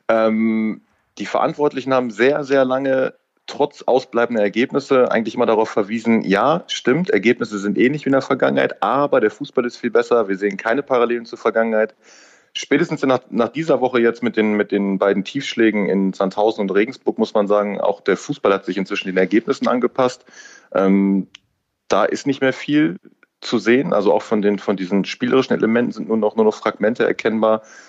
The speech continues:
Ja, und in Sachen, äh, äh, Widerstandsfähigkeit und Nervenkostüm, äh, es ist Daniel Thun leider auch nicht gelungen, diesen H S V weiterzuentwickeln, was ja eigentlich immer der Hauptansatz seiner Arbeit war. Er hat eigentlich seit, äh, Juli immer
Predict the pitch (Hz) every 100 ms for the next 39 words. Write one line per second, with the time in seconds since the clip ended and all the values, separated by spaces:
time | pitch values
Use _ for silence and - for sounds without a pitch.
0 | _ 113 120 98 98 95 95 101 92 -
1 | - 92 95 87 92 92 90 - 104 135
2 | - 127 117 - 117 113 - 117 120 98
3 | 98 107 - 120 120 - 120 117 117 113
4 | 113 110 113 - - - _ - 95 110
5 | 98 107 113 - 123 117 113 110 - -
6 | - - 113 113 - 113 104 104 95 98
7 | 107 98 98 - 98 95 98 101 - 90
8 | 90 - 87 90 - 92 95 - 92 92
9 | - 90 95 107 - 98 98 95 92 90
10 | 95 110 104 95 92 90 - 90 90 -
11 | 87 - - 85 85 90 98 110 92 98